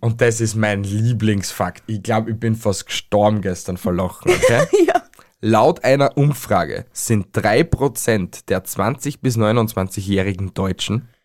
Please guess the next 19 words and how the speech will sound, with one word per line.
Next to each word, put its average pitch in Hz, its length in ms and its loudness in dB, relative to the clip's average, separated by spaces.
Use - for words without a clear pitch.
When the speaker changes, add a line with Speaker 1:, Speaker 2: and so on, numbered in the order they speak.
Speaker 1:
der 101 120 2
Meinung, 101 720 0
Jesus 147 800 0
hätte 113 340 -4
zu - 240 -8
Ostern 120 580 0
geheiratet. 95 800 -4
Speaker 2:
Ja. 147 320 -4
Speaker 1:
Okay? 123 340 0
Aber 143 220 4
die 131 120 -6
Briten 185 800 2
sind 127 400 0
da 143 80 4
nicht 131 260 0
besser. 113 460 -2
Speaker 2:
<laughs> - 380 -6
Speaker 1:
Wirklich 127 340 2
nicht. 95 200 0